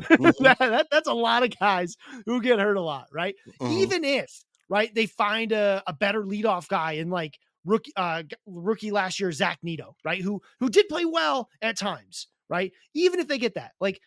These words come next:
Speaker 1: they are, they are, like, a bad week away from having, like,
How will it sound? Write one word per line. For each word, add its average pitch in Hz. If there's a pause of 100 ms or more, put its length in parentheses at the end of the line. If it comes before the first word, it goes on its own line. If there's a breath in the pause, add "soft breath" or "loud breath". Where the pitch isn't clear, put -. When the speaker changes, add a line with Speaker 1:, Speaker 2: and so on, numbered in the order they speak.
(460)
Speaker 1:
they 277
are, 220 (640)
they 226
are, 277
like, 214
a 185
bad 202
week 214
away 196
from 220
having, 185
like, 180